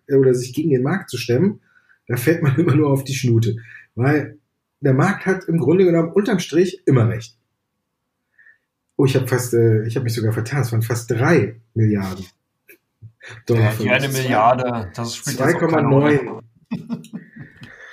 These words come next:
Speaker 1: Verlust, äh, im Jahresvergleich, äh, nur hundertneunzig Prozent. Also, ich bitte dich. Also, bitte. Da kann man doch mal sagen, okay, Uber Eat läuft.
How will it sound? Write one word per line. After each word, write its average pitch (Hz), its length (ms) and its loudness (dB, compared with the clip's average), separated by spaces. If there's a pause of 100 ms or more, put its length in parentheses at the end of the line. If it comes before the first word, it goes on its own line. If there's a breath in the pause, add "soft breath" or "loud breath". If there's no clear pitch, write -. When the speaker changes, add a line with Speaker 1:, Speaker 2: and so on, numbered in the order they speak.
(120)
Speaker 1:
Verlust, 147 500 -4
äh, 156 80 2
im 160 140 -2
Jahresvergleich, 175 960 2
äh, 160 220 0
nur 156 180 0
hundertneunzig 147 680 -2
Prozent. 120 520 -6
Also, 156 280 2
ich - 300 -6
bitte 170 240 2
dich. 113 360 -4 (380)
Also, 110 220 -6 (100)
bitte. 147 520 2 (460 soft breath)
Da 131 120 -2
kann 170 160 0
man 160 100 2
doch 139 160 2
mal 123 380 0
sagen, 131 420 0
okay, 120 460 0
Uber 123 260 -2
Eat 117 160 -2
läuft. 135 480 -2